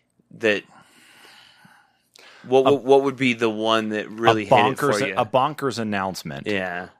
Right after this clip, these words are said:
Speaker 2: Honestly, I have to go back to the Xbox game streaming on the Switch.
Speaker 1: Mm-hmm.
Speaker 2: I have to really go back to that one because it's one of the most feasible things that could happen because
Speaker 1: Mm-hmm.
Speaker 2: it's not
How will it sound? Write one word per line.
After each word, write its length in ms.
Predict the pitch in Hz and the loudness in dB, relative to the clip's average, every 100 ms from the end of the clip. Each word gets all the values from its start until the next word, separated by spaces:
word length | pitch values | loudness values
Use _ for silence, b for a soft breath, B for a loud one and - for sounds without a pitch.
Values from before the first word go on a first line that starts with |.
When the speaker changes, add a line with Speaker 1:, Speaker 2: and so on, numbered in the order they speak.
| _ | _
Speaker 2:
Honestly, 640 | 117 127 160 - 165 180 | 2 2 -2 -4 -6 -6
I 140 | 151 135 | -2 -2
have 280 | 123 120 - | -2 -6 -6
to 80 | 123 | -4
go 160 | 131 | -4
back 360 | 117 107 107 - | -2 -2 -4 -8
to 160 | - 110 | -6 -6
the 400 | 98 110 107 104 | -6 -6 -6 -8
Xbox 600 | - 107 - - 113 - | -6 -6 -4 -2 -2 -4
game 260 | - 104 110 | -6 -6 -6
streaming 400 | - 104 95 95 | -8 -6 -6 -6
on 140 | 92 | -8
the 60 | 87 | -8
Switch. 520 | - 90 76 - - - | -6 -6 -8 -10 -12 -10
Speaker 1:
Mm-hmm. 320 | 117 110 90 - | -10 -8 -10 0
Speaker 2:
I 100 | 120 | 0
have 260 | 110 113 - | 2 -2 -2
to 80 | |
really 240 | 117 117 113 | -6 -4 -4
go 140 | 113 | -4
back 260 | 104 104 98 | -2 -2 -4
to 100 | 101 | -6
that 260 | 92 90 | -4 -4
one 220 | 87 87 87 | -6 -8 -6
because 560 | 110 107 107 104 98 b b b b _ _ _ _ | -8 -4 -2 -2 -6 b b b b _ _ _ _
it's 200 | 139 - | -2 -2
one 160 | 123 139 | -2 -2
of 100 | 143 | -2
the 80 | 139 | -4
most 340 | 123 123 - | -4 -4 -8
feasible 420 | - 127 135 127 | -8 -6 -4 -6
things 360 | - 107 113 104 | -4 -6 -6 -6
that 140 | 87 | -8
could 200 | - 113 | -6 -6
happen 440 | - 101 98 117 110 | -4 -4 -4 -6 -8
because 360 | 107 110 104 | -8 -2 -2
Speaker 1:
Mm-hmm. 80 | 127 | -2
Speaker 2:
it's 180 | 98 87 | -6 -4
not 380 | 117 117 123 | -2 0 -2